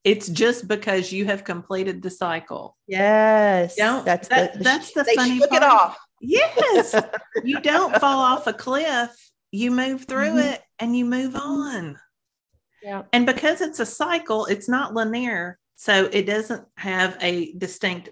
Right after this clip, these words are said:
Speaker 1: beginning and end necessarily. It's a cycle. Later on, you may
Speaker 2: Mm-hmm.
Speaker 1: feel like you need to cry or laugh or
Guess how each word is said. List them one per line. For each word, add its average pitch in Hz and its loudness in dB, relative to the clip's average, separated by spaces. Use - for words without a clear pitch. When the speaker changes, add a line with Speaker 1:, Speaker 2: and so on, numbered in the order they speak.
Speaker 1:
beginning 190 -2
and 165 -8
end 185 -6
necessarily. 170 -4
It's 202 -2
a 226 -2
cycle. 240 -6
Later 170 -2
on, 269 -4
you 175 -8
may 226 -4
Speaker 2:
Mm-hmm. 254 -4
Speaker 1:
feel 180 -6
like 196 -2
you 185 -2
need 185 -8
to 175 -8
cry 190 -2
or 196 -4
laugh 180 -4
or 156 -6